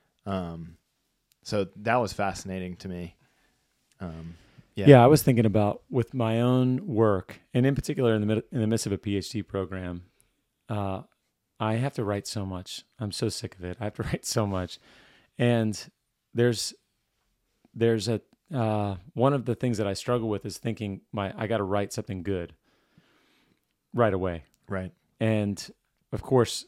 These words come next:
Speaker 2: you know, in writing, there's a truism that there's no good writing, there's only good rewriting.
Speaker 1: Hmm.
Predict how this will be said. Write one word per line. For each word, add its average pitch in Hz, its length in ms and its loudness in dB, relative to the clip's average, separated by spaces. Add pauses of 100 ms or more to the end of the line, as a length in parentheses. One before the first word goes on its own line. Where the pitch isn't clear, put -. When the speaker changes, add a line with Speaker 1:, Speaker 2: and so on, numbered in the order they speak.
Speaker 2:
you 151 140 -2
know, 104 200 2
in 107 240 -4
writing, 104 300 2
there's 98 160 -2
a 90 60 -8
truism 95 560 0
that 90 120 -6
there's 92 160 -4
no 104 120 0
good 92 180 -4
writing, 92 340 -2
there's 90 160 -10
only 95 140 -6
good 85 160 -10
rewriting. 90 640 -4 (140)
Speaker 1:
Hmm. 95 120 -4